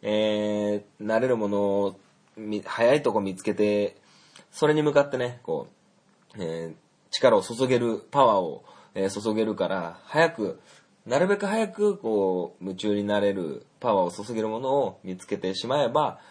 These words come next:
えー、それに向かって、えー、ね、生活が、それ中心になって、えー、頑張れる、えー、子供になるんじゃないかなんていう話をしてて。まあ、僕もその前から、ずっと前から、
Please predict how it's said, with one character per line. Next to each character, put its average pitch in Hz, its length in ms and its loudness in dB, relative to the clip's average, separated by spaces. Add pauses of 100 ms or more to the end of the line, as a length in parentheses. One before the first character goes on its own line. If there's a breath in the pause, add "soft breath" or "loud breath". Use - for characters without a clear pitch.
(100)
え 90 260 -2
ー、 87 40 -4
そ 101 140 -2
れ 101 120 2
に 98 120 -4
向 95 120 -6
か 92 100 2
っ - 140 -4
て、 85 300 -4 (160)
え 71 600 -12 (720)
ー、 117 40 -10
ね、 110 100 0
生 98 180 -2
活 95 220 -2
が、 87 260 -4 (220)
そ - 140 -6
れ 110 120 2
中 143 180 0
心 143 140 -2
に 127 80 -6
な 127 100 2
っ 123 60 -10
て、 - 200 -6 (340 loud breath)
え 87 200 -4
ー、 92 40 -2
頑 113 180 6
張 113 120 6
れ 101 100 2
る、 - 180 -10 (340)
え 90 200 -2
ー、 87 40 -6
子 101 120 -2
供 92 160 0
に 90 80 0
な 104 120 4
る 98 100 0
ん - 20 -8
じ 87 80 -4
ゃ - 20 0
な 90 80 0
い 90 60 -2
か 85 100 -6
な 82 100 -8
ん 78 60 -12
て 82 60 -12
い 78 40 -6
う - 20 -8
話 82 240 -10
を 76 60 -10
し - 80 -16
て - 80 -14
て。 - 220 -18 (160)
ま 107 80 -4
あ、 - 20 -4
僕 131 260 0
も 202 80 2
そ 202 140 -2
の 196 100 2
前 233 280 2
か - 140 -2
ら、 - 100 -6
ず 143 120 -10
っ - 20 -14
と 214 120 -2
前 254 200 4
か 104 120 0
ら、 98 240 0